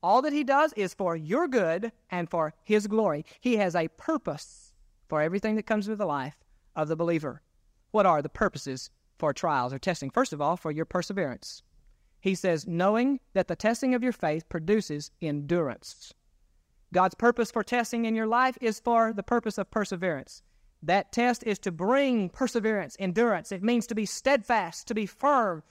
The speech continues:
to be able to stand. God's purpose is perseverance in your life, that you may be firmly rooted. Have any of you ever lifted weights? You know that growing stronger causes pain?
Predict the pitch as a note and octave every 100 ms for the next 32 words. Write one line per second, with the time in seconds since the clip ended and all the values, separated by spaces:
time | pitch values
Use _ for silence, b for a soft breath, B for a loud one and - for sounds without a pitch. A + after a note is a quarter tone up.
0 | _ A#3+ A#3 A#3+ D4+ C#4 A#3 - - A#3+
1 | A3 F#3+ D#3 - _ _ _ _ _ _
2 | - G#3 B3+ G3+ C#4+ C#4+ G#3+ - - G#3
3 | - _ - B3 A3+ F#3 D4+ F4 A3 A#3
4 | A3 G#3+ F#3+ F#3 G#3+ A3 A#3 G#3+ G3 -
5 | D#4 G4 F4 C4 G3+ F#3+ G#3+ C#4+ B3 A3+
6 | G#3 A3 G#3 A3 G#3+ E3+ G3 - - -
7 | _ _ _ _ _ _ _ _ _ F#3
8 | A3+ G3 F3 G#3 G#3+ F3+ - A#3 A#3+ B3
9 | A#3+ - _ _ _ _ _ _ - A3
10 | G#3+ F#3 - A3+ A#3 B3+